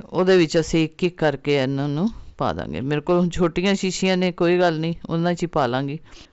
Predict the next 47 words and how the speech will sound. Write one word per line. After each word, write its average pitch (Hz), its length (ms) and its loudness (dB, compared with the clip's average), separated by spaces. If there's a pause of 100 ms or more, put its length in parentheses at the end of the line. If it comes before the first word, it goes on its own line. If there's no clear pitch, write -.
ਕੋਈ 196 180 4
ਤੁਹਾਡੇ 170 280 4
ਕੋਲ 180 140 0
ਢੱਕਣ 170 400 -2
ਟਾਈਟ 185 360 4
ਹੋਣਾ 127 220 4
ਚਾਹੀਦਾ 147 340 0
ਬਸ, 139 400 -4 (120)
ਜਿਹਦੇ 156 240 2
'ਚ 156 120 -2
ਵੀ 151 120 2
ਅਚਾਰ 127 320 0
ਪਾਓ। 120 300 -10 (300)
ਬਸ 175 260 4
ਇਹ 190 100 6
ਮਿਰਚਾਂ 180 440 4
ਅਸੀਂ 180 240 4
ਉਹਦੇ 170 180 4
'ਚ 156 60 -6
ਪਾ 160 200 6
ਦਾਂਗੇ 202 340 4 (400)
ਔਰ 165 180 8
ਅਗਰ 165 180 4
ਉੱਤੇ 180 380 2 (120)
ਜਿਹੜਾ 170 240 6
ਤੇਲ 165 320 6
ਬਚਿਆ 165 360 4
ਸੀ, 208 160 4
ਉਹ 180 120 4
ਤੇਲ 151 340 4
ਉੱਪਰ 135 320 0
ਪਾ 127 220 2
ਦਾਂਗੇ 127 260 0
ਮਿਰਚਾਂ 135 400 0
ਦੇ 131 100 0
ਉੱਪਰ। 123 320 -2 (340)
ਅਗਰ 180 160 4
ਤੁਸੀਂ 220 340 2 (460)
ਮਿਰਚਾਂ 165 420 2
ਨੂੰ 190 240 4
ਹੋਰ 151 300 4
ਜ਼ਿਆਦਾ 156 360 6
ਦੇਰ 180 260 4
ਤੱਕ 160 200 2
ਰੱਖਣਾ 135 300 2
ਚਾਹੁੰਦੇ 156 380 2
ਹੋ 254 140 4